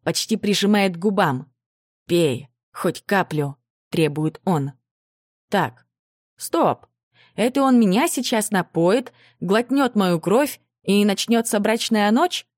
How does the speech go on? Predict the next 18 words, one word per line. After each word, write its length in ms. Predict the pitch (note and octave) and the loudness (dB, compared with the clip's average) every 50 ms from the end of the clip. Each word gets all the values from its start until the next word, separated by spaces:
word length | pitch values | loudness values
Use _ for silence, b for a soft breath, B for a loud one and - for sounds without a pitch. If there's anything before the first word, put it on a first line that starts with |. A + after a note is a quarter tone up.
| _ _ _ _ | _ _ _ _
Прямо 300 | - G#3 G#3+ G#3+ A3 A3+ | 0 0 2 2 2 0
сейчас, 440 | - - G#3 G3+ - - D4 B3+ - | 0 -2 -4 -2 0 0 0 0 0
когда 260 | - F3+ F3+ F3+ F3+ | -2 -2 -2 -2 -2
там 260 | F3 - C4 C4+ A3+ | 0 0 0 2 2
Академию 640 | F3+ - F3 E3+ E3+ F#3 B3 B3 A#3+ A3 G#3+ G#3 - | 2 2 0 -2 0 0 2 2 4 4 2 2 0
и 100 | - G3 | 0 -4
город 440 | E3 D#3 G#3 D#4 F#4+ F4+ C#4 - - | -2 0 2 2 2 2 0 -2 -2
разносят?» 720 | F#3+ F#3+ F#3+ G#3 A3 G#3 E3+ - - C3 A#2+ - - _ _ _ _ _ _ _ _ _ _ _ _ _ _ | -2 -2 0 0 0 0 0 -2 -4 -8 -8 -10 -12 _ _ _ _ _ _ _ _ _ _ _ _ _ _
У 100 | - F#3+ | -2 0
меня 260 | G3 G3 F#3+ G3 G3 | 0 2 2 2 0
глаз 320 | F#3+ G3+ G#3+ F#3+ D3 C3+ - | 0 0 0 0 0 -2 -4
дёргается, 680 | D#3 D#3 D3 - A#2+ D3 B2+ A#2+ - - - - C#3+ - - _ _ _ _ _ _ | -4 -4 -4 -2 -4 -6 -8 -8 -8 -10 -10 -10 -12 -12 -14 _ _ _ _ _ _
и 300 | E3 E3 D#3 B2+ - _ _ _ | -2 0 0 -2 -4 _ _ _
как-то 520 | _ - F#3+ F#3 - - G3 F#3+ F3+ E3 - _ _ _ _ _ _ | _ -6 -6 -6 -4 -2 -2 0 0 -2 -6 _ _ _ _ _ _
страшно 760 | - - - - C#3+ D3+ F3+ G#3+ - - B3 G#3 D#3 C3+ D3 | -14 -12 -8 -4 0 0 0 0 2 2 0 2 0 -2 -6
становится. 840 | - - - F#3+ G3 G3 E3+ C#3+ A#2 G#2+ - - - C#3 A#2+ B2 - _ _ _ _ _ _ _ _ _ _ _ _ _ _ _ _ _ _ _ _ | -10 -4 -2 0 0 0 -2 -2 -4 -8 -10 -10 -8 -8 -8 -8 -10 _ _ _ _ _ _ _ _ _ _ _ _ _ _ _ _ _ _ _ _
«Аарон, 380 | - G#3+ G#3+ G3 F#3 E3+ E3+ | 0 2 2 2 2 0 -2
там... 340 | - - G#3+ G#3+ G#3+ D4 C#4 | -2 0 2 2 2 2 0